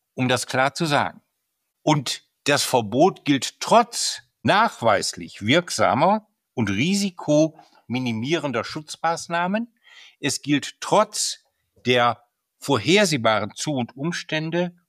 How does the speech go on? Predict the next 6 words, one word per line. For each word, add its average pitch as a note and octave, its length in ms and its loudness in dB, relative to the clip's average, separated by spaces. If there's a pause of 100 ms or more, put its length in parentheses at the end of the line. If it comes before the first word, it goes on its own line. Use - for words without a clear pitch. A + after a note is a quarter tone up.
(160)
und E3+ 460 0
unserem F#3+ 640 0
als C#3 260 -4
Besucher C#3 680 -2 (220)
vorschriftsmäßigen A2 1300 -4
Verhalten. F#2 600 -2